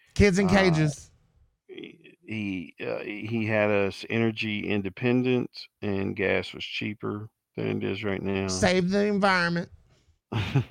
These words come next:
Speaker 2: He would, he, uh, I mean, I guess, I guess you could say crime was still an issue because of this fucking summer of love in twenty,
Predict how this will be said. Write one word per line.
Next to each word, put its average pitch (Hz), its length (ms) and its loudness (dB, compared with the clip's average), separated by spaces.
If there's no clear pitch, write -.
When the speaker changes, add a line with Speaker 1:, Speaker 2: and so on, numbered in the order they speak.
Speaker 2:
He 117 220 4
would, 110 500 6
he, 107 400 2
uh, 95 480 2
I 107 140 2
mean, 101 760 2
I 92 140 -12
guess, 110 540 -4
I 104 60 -4
guess 117 260 0
you 233 80 -2
could - 160 -12
say 175 300 2
crime 165 400 4
was 131 160 0
still 143 300 -2
an 120 100 0
issue 113 420 -2
because 110 320 -6
of 101 120 -8
this 101 200 -10
fucking 104 320 -6
summer 107 380 -2
of 95 80 -8
love 113 440 -2
in 101 140 -6
twenty, 104 420 -4